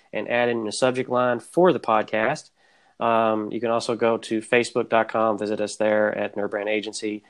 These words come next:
and you can do hashtag podcast, and then we'll see that and then, uh, try to answer your question. So, uh, today we got a question. It's if, it says,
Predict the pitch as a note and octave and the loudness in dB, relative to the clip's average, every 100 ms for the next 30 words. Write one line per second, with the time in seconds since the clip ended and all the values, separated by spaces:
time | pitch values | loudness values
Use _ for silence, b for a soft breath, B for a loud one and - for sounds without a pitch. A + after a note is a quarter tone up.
0 | b b G#2+ G2 F#2+ F#2 A2 G2+ - G#2 | b b -2 -2 -2 0 2 2 2 0
1 | F#2+ A2 G2 - G2 G2 - G2 G2 F#2+ | 2 2 2 2 0 0 -4 -4 -2 -2
2 | F#2+ - G2+ F#2+ F#2 F#2+ F#2+ G2 F#2+ F#2+ | -2 -2 -2 -2 -2 -4 -6 -6 -4 -4
3 | F#2+ F#2+ _ - F#2 F2+ - G2 E3 - | -6 -8 _ -12 -10 -12 -14 -2 -2 -2
4 | E3+ - B B B - A2 A2 G#2 G2+ | -10 -18 B B B -2 4 4 6 4
5 | G2+ A2+ A#2 A#2 A2+ G#2+ G2 A#2+ A2+ B2 | 2 2 4 4 4 2 4 2 2 0
6 | A#2+ A#2 C3 A2+ - _ _ _ A2 - | 0 -2 2 0 0 _ _ _ -4 4
7 | C#3+ A#2 A2+ | 6 6 4